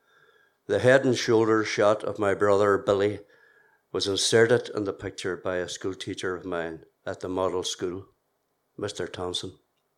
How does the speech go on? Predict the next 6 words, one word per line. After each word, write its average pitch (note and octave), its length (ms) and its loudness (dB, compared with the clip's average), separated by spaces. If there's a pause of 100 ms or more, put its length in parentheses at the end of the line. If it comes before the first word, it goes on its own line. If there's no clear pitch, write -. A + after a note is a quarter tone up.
(880)
He A2 120 2
was G#2+ 100 4
incredibly A#2+ 600 4
kind G#2+ 340 2
to A2 220 0
us. - 240 -8